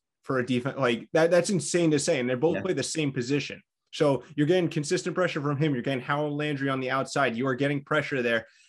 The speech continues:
Speaker 1: I think that the ability from the, them to drop back seven then and still get the pressure i-, is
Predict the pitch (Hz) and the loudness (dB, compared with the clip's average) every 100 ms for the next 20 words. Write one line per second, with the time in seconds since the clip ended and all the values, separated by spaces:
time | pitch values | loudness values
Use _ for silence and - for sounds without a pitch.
0 | _ - 127 147 165 156 151 147 143 127 | _ -6 0 2 2 2 2 0 0 0
1 | 139 143 135 139 139 123 131 131 139 123 | 2 0 0 -2 -4 -4 0 2 2 0
2 | 135 127 - 127 - - 131 123 117 117 | 0 -2 0 -2 -2 -4 -2 0 0 0
3 | 131 127 - 127 120 120 98 - 127 127 | 0 -2 0 0 2 -2 -4 -2 -2 0
4 | 175 165 160 147 139 143 135 123 | -2 -2 -2 -2 0 2 0 0